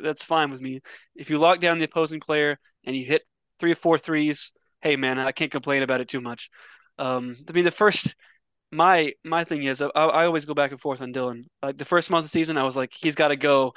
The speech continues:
We can't keep him. Get him out of here at the deadline." And now I'm like, "All right, he's, he's literally an essential untouchable player. <laughs> We cannot let him go."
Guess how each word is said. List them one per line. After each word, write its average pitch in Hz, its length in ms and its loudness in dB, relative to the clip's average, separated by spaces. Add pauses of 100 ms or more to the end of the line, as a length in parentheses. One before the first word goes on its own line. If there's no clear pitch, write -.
(140)
We 156 60 -6
can't 156 240 -4
keep 151 220 -2
him. 143 140 -6
Get 156 140 0
him 156 100 0
out 147 120 2
of 139 60 -4
here 143 80 0
at 135 60 -2
the 135 60 -10
deadline." 123 520 -4 (260)
And 160 180 -2
now 180 280 6
I'm 147 80 2
like, 139 240 2
"All 180 120 8
right, 143 160 6
he's, 139 220 -4
he's 147 260 -6
literally 156 360 4
an 143 60 4
essential 147 360 -2
untouchable 143 480 -2
player. 147 360 0 (160)
<laughs> - 160 -18
We 143 100 -4
cannot 185 360 2
let 165 120 2
him 151 120 0
go." 147 340 4